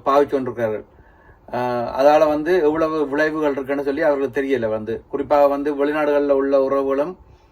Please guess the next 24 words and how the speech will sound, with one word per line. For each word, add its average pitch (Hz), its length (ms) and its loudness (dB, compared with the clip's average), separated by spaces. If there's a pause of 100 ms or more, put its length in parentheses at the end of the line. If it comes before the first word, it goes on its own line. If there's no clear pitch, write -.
(160)
அப்படித்தான். 127 460 -4 (340)
நிறைய 143 240 0
உறவுகள் 143 400 2
வந்து, 143 180 -4 (540)
அஹ், 123 400 -4
யார் 143 300 2
இருக்குன்னு, 139 360 -2 (360)
என்ன 143 180 -2 (100)
செய்யணும், 139 400 0
எப்படி 143 180 -2
வரினா 139 300 0 (100)
போயினுன்ற 139 380 -2
ஒண்ணும் 151 280 -4
தெரியாமல் 143 440 0 (500)
அவர்கள் 143 420 -4
இஷ்டத்துக்கு 139 420 -4
வந்து, 165 300 -4 (540)
அஹ், 123 180 -10
சாதாரணமா 143 600 0 (100)
அதை 143 120 -4
கதைக்கிறார்கள். 135 640 -2 (480)
ஆனா 139 180 -2
அவர்களுக்கு 165 420 -2
தெரியவில்லை, 165 460 2